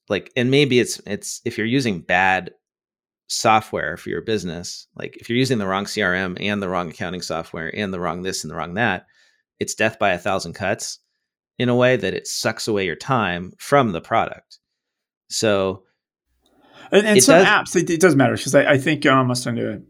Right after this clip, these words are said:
Speaker 2: Chris Farman, who's, uh, does, um, Small Batch, um, dot co. So it's a, an accounting firm that only does breweries, right?
Speaker 1: Yeah.
Speaker 2: Um, Small Batch Standard, sorry, Small Batch Standard. And this was years ago, I had a conversation with him, and 'cause I'm always on the niche apps.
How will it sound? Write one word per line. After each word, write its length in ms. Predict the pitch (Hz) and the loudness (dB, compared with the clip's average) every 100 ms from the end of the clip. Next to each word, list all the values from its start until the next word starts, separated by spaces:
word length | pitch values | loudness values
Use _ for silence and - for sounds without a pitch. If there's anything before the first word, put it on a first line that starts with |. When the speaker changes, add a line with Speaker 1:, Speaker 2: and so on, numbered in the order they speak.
| _ | _
Speaker 2:
Chris 160 | - 127 | -6 -2
Farman, 360 | 120 123 113 | 0 0 -2
who's, 280 | 120 113 - | -2 -4 -4
uh, 140 | 110 107 | -4 -4
does, 320 | 113 104 123 | -4 -4 -6
um, 360 | 104 95 92 - - | -6 -8 -10 -14 -6
Small 300 | - - 123 | -2 0 2
Batch, 420 | 117 110 127 - _ _ _ _ - | 2 0 -4 -8 _ _ _ _ -8
um, 220 | 110 101 98 | -6 -4 -4
dot 180 | 104 | -4
co. 120 | - 127 | 0 0
So 140 | 131 | 2
it's 120 | 104 | 0
a, 40 | 107 | -2
an 120 | 98 - | -4 -8
accounting 300 | 123 127 123 | -2 2 2
firm 140 | 127 | 0
that 60 | 113 | -6
only 120 | 110 | -6
does 160 | 107 101 | -6 -4
breweries, 460 | - 196 95 78 | -2 0 0 -2
right? 260 | 95 123 - - _ _ - | -4 -4 -4 -12 _ _ -2
Speaker 1:
Yeah. 200 | 120 - _ _ - | -2 -2 _ _ -2
Speaker 2:
Um, 140 | 147 127 | 0 0
Small 240 | - 160 | 2 4
Batch 160 | 143 113 | 4 0
Standard, 400 | - 107 - - | -2 -6 -8 -8
sorry, 200 | 92 - | -8 -6
Small 180 | - 113 | -6 -6
Batch 200 | - - | -6 -6
Standard. 380 | 117 110 95 - - - - - - | -6 -6 -8 -12 -18 -18 -18 -20 -2
And 520 | 151 143 135 127 127 - _ _ _ _ | 4 6 6 4 2 -6 _ _ _ _
this 160 | - 156 | 2 2
was 140 | 131 | 4
years 220 | 139 160 151 | 8 8 8
ago, 120 | 123 | 4
I 40 | |
had 100 | 107 | 2
a 20 | |
conversation 500 | - 117 110 120 - | -2 -2 0 0 0
with 80 | 101 | -2
him, 160 | 113 110 | -6 -6
and 140 | 113 | -8
'cause 120 | - 131 | -2 4
I'm 160 | 143 139 | 4 6
always 280 | 226 214 | 4 4
on 140 | 156 139 | 4 4
the 60 | 139 | 2
niche 240 | 233 - | 2 2
apps. 340 | - - - | 0 -4 -8